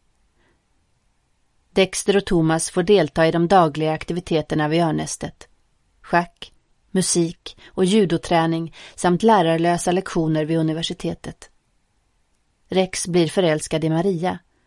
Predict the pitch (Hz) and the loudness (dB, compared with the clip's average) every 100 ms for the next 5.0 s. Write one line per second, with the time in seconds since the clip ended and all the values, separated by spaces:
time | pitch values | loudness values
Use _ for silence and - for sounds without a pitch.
0 | _ - 180 208 202 - 175 - - 214 | _ -4 0 2 0 -2 -8 -6 -2 -2
1 | 180 - - - 208 196 208 220 185 170 | -2 -8 -18 -4 2 4 4 4 2 0
2 | 185 220 233 - 175 226 180 - - - | 0 0 -2 -6 -4 -2 -4 -8 -20 -4
3 | 196 208 180 170 160 165 196 - 190 180 | 2 2 2 0 0 0 -2 0 -2 -2
4 | 160 - - 180 156 160 - 180 - | -8 -6 -6 -4 -4 -8 -12 -16 -18